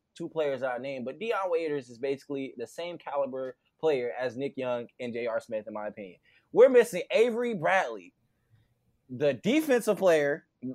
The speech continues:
That's what we're missing. I don't need another offensive player. So y'all telling me we signing J R Smith is not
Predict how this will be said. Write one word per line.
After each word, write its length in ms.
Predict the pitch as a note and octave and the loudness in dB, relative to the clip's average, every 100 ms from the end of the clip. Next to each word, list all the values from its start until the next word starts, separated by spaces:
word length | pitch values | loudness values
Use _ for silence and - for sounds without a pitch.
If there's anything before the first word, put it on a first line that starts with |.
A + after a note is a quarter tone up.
| - | -8
That's 300 | D3+ G3 C#4+ | 2 4 6
what 120 | B3+ G#3 | 4 4
we're 100 | F#3+ | 4
missing. 340 | G#3 - G#2+ _ _ _ - - - | 2 0 -14 _ _ _ -20 -10 4
I 120 | A#3+ | 6
don't 160 | C#4 A#3+ | 8 6
need 140 | D#4 | 2
another 240 | A3+ F3 | 4 6
offensive 360 | E3 F3 D3+ C3+ | 6 2 0 0
player. 200 | C#3 A#2+ | 0 0
So 160 | - D3+ | 0 -2
y'all 260 | D3+ A3 | 2 0
telling 220 | - A#3 G#3+ | 2 -2 0
me 180 | G#3+ G3 G#3 | -2 -4 -6
we 120 | G3+ | -6
signing 300 | G#3 F#3+ E3+ | 0 0 2
J 80 | F3+ | 2
R 140 | F3 | 2
Smith 240 | D#3 F#3+ - | 2 -4 -4
is 140 | C#3+ C3+ | -6 -4
not 240 | E3 F3 | -2 -2